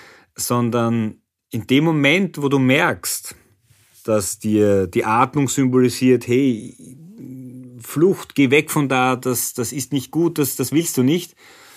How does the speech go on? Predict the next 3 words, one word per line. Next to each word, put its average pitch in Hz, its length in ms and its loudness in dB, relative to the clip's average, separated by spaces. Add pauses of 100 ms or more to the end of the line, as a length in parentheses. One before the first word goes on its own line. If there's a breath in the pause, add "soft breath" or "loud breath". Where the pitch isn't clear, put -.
(3250 soft breath)
Beginn 170 600 0
ganz 170 520 0
bewusst 143 840 0